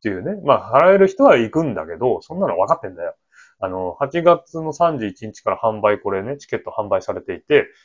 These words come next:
えっとね、男がね、七千九百円の税込み、女の人がね、二千九百円の税込み。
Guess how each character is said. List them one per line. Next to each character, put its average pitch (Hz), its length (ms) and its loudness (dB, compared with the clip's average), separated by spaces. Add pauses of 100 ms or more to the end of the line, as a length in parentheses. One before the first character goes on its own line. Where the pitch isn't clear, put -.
(300)
え 104 80 -2
っ - 20 -8
と 101 120 -8
ね、 85 120 -12
男 285 380 4
が 110 120 4
ね、 80 180 -14 (200)
七 226 240 2
千 131 220 0
九 120 200 -2
百 117 240 -4
円 87 120 -8
の 82 80 -18
税 104 120 2
込 104 180 -4
み、 87 180 -18 (100)
女 233 240 -2
の 233 80 -2
人 202 160 -6
が 104 100 -2
ね、 87 220 -8
二 107 100 -12
千 214 240 -6
九 123 180 -4
百 110 220 -4
円 87 80 -8
の 78 80 -16
税 95 240 -6
込 92 100 -12
み。 92 100 -20